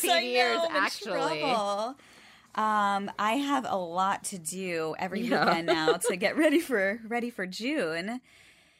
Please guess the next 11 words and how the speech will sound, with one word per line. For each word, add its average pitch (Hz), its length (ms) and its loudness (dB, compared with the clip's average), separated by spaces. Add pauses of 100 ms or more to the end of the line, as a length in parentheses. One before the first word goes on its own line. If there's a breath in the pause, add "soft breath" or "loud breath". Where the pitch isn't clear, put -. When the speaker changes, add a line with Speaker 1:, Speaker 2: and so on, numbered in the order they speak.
(180 soft breath)
Speaker 2:
I 196 120 -8
need 202 240 -4
to 190 320 -6
look 185 180 -10
for 175 160 -8
a 170 60 -6
new 151 160 -4
apartment. 226 960 -6 (340)
I 165 140 -4
need 160 260 -6 (120)
to 160 480 -2